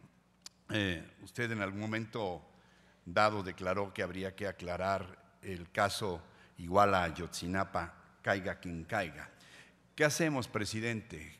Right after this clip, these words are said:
¿Qué hacemos? Nos dice usted "Viva México", pero díganos, por favor, un poco también, ¿qué hacemos los mexicanos para superar este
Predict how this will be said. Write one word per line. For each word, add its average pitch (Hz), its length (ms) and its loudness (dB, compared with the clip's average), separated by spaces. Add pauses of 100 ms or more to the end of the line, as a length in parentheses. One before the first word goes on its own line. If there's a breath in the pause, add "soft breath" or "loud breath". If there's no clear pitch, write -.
(140)
¿Qué 139 80 2
hacemos? 113 560 0
Nos 107 160 -4
dice 131 200 0
usted 120 280 -2
"Viva 117 200 0
México", 101 540 -6
pero 110 160 -2
díganos, 123 380 -2
por 92 160 -4
favor, 110 280 4
un 120 200 -2
poco 120 380 2
también, 110 440 -2 (960 loud breath)
¿qué 180 80 4
hacemos 131 420 2
los 101 160 -2
mexicanos 104 580 0
para 92 280 0
superar 104 800 4
este 95 680 -6